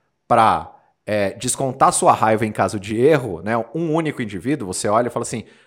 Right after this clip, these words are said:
"Coletivamente erramos", é,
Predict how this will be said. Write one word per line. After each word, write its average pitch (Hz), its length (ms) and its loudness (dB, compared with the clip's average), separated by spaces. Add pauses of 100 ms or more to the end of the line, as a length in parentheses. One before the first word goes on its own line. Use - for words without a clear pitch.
"Coletivamente 143 800 2
erramos", 127 760 -2 (460)
é, 110 680 4